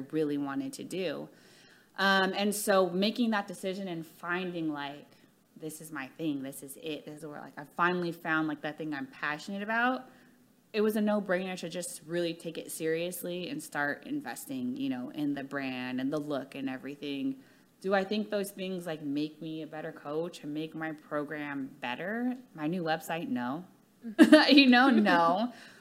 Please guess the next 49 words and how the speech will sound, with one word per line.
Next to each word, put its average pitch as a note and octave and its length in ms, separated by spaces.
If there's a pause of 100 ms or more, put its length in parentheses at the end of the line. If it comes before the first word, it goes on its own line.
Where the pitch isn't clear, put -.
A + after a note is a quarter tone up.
(280)
I A3 120
think A3 200
at G#3+ 120
a G#3+ 60
certain G3 360
point, F#3 320
like, F3 220
it F3+ 60
makes - 260
sense D#3+ 420
to B3+ 60
do B3 200
those B3+ 260
things, C#4 720
but E3+ 360
I F3 160
don't E3 200
think D#3+ 200
it's C#3 200 (120)
the D#3 260
thing C#3+ 500
that, C3+ 220
like, - 380 (260)
you F#3+ 100
know, D#3+ 200
I, G3 240
I G3 60
had A3 220
a, F#2 360
I A3+ 40
had A#3+ 100
a G#3+ 40
shitty A3+ 380
application G#3+ 540
page D#3 240
when D3+ 100
I D3+ 80
launched D3 520
and D#3+ 180
barely F3 380
any, D#3+ 220
like, D3+ 220
emails, G3 580
nothing G3 280
we E3 80
have E3 200
set E3+ 220
up D#3 180
now. D#3+ 500